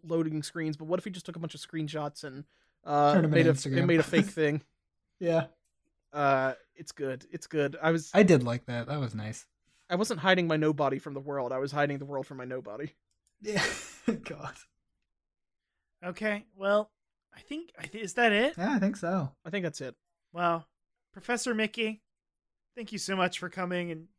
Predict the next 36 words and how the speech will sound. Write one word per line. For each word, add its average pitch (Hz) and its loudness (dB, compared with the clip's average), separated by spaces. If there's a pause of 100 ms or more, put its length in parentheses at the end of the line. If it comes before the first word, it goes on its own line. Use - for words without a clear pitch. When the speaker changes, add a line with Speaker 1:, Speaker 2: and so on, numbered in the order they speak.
(300)
Speaker 3:
explaining 285 -8
so 220 0
much 202 0
of 180 -10
the 165 -6
Kingdom 165 -12
Hearts 151 -12
universe 143 -16
to 160 -12
us. 147 -16 (680)
Speaker 2:
It 151 -8
was 139 -4
no 180 0
problem. 123 -4
Speaker 3:
And 165 0
Speaker 2:
I, - -6
I'm 170 4
di-, 180 4
oh 175 6
no, 180 8
I'm 147 6
disappearing 175 6
now, 131 2
like 135 -2
Sora 180 2
did 127 -2
at 123 -8
the 131 -8
end 156 2
Speaker 3:
Oh, 262 6
Speaker 2:
of 220 6
Kingdom 165 0
Hearts 170 -4
Speaker 3:
oh 294 4
Speaker 2:
three. 254 4
Speaker 3:
no. 247 -4